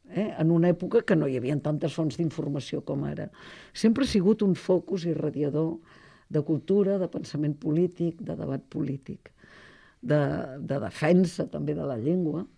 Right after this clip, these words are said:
mm? Eh, pe-, però do-, amb, amb uns mecani-, bueno, jo des de que el presideixo, per exemple,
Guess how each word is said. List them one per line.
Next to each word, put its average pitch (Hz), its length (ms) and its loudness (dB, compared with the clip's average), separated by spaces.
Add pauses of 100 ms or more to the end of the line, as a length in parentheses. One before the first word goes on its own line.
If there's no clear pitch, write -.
(200)
mm? 185 200 -2 (840)
Eh, 170 480 4 (260)
pe-, - 220 -6
però 170 180 6
do-, 180 160 0
amb, 180 240 4
amb 202 180 2
uns - 440 -4 (440)
mecani-, 160 540 -2
bueno, 185 240 2
jo 170 120 4
des 214 140 4
de 247 100 6
que 190 100 2
el 156 60 2
presideixo, 170 640 4
per - 140 0
exemple, 170 520 2